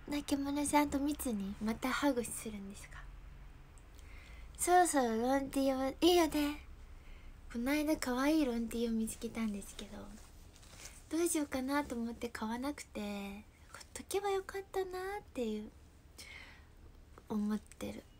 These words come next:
また目撃されちゃう。<laughs> ちょうど見ちゃうよ。買い物したら始まったの、ダッシュで帰ってきました。帰り。雨は大丈夫でしたか？お洋服買って秋服のホワイトはし、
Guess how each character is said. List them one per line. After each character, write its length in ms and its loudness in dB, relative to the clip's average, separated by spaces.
ま 100 -2
た 160 2
目 280 6
撃 240 6
さ 160 8
れ 160 8
ち 160 10
ゃ 40 12
う。 20 8
<laughs> 560 -4
ち 140 6
ょ 60 8
う 40 6
ど 100 4
見 160 4
ち 160 -8
ゃ 80 -4
う 40 -4
よ。 140 -8
買 100 8
い 40 10
物 220 6
し 120 2
た 100 6
ら 80 4
始 220 0
ま 120 4
っ 80 -2
た 160 4
の、 60 2
ダ 120 8
ッ 40 8
シ 80 4
ュ 40 2
で 100 6
帰 100 2
っ 80 0
て 120 -6
き 120 -6
ま 140 0
し 100 -4
た。 120 -18
帰 200 10
り。 160 2
雨 240 4
は 100 2
大 240 0
丈 120 6
夫 60 0
で 120 -4
し 80 -10
た 100 -8
か？ 140 -6
お 60 4
洋 160 8
服 180 0
買 160 -4
っ 20 -4
て 160 -4
秋 280 0
服 140 -4
の 140 -2
ホ 200 -2
ワ 100 8
イ 80 2
ト 120 -6
は 120 0
し、 260 -2